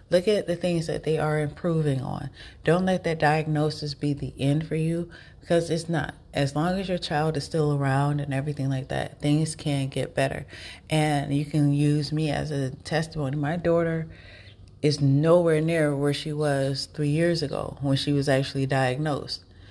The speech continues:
But little by little, God is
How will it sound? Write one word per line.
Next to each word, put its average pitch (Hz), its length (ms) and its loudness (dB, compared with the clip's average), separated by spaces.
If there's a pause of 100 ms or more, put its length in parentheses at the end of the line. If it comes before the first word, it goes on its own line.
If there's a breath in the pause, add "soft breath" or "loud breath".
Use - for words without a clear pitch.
(320 loud breath)
But 165 420 4 (140)
little 156 320 0
by 160 200 0
little, 147 320 0
God 135 400 0
is 139 600 -4